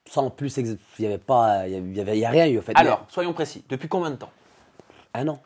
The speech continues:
Speaker 1: un an et demi.
Speaker 2: Ok.
Speaker 1: Facilement.
Speaker 2: Euh, avant les... avant qu'elle fasse Les Princes ?
Speaker 1: Euh, je pense que oui, je pense. Je vais pas me tromper, je sais pas. Ça fait un an et
Speaker 2: Ok.
Speaker 1: demi.
Speaker 2: Et vous vous êtes rencontrés dans quelles circonstances ?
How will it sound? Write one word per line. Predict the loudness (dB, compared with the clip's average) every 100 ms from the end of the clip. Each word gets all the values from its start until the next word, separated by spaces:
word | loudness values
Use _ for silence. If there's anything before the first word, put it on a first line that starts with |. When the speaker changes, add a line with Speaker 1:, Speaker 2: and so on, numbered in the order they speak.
| _
Speaker 1:
un | -8
an | -4
et |
demi. | -2 -4 _ _ _
Speaker 2:
Ok. | -12 -10 -6
Speaker 1:
Facilement. | -2 -2 -4 -4 -2 -2 -4 -8
Speaker 2:
Euh, | 0
avant | 4 4
les... | 4 2
avant | 2 0
qu'elle | -4
fasse | -4 -6
Les |
Princes ? | -6 -6 -8 -14 _ _ _ _ -12
Speaker 1:
Euh, | -8 -6 -6
je | -8 -12
pense | -6 -4 -2 -6 -18 -20 -20 -20 _
que | -6
oui, | -4 -4 -4 -6 -6 -6 -8 -8 -8 -10 -12 -12
je | -12
pense. | -6 -8 -8 -12
Je |
vais | -10
pas |
me | -8
tromper, | -10 -14 -14
je | -14
sais | -14
pas. | -16 -16 _ -20
Ça | -6
fait | 0
un | 0
an |
et | 0
Speaker 2:
Ok. |
Speaker 1:
demi. | -4 -6 -10 -8
Speaker 2:
Et | -8
vous |
vous | -4 -6
êtes | -6
rencontrés | -10 -10 -12
dans | -14
quelles | -14 -14
circonstances ? | -14 -14 -18 -14 -16 -16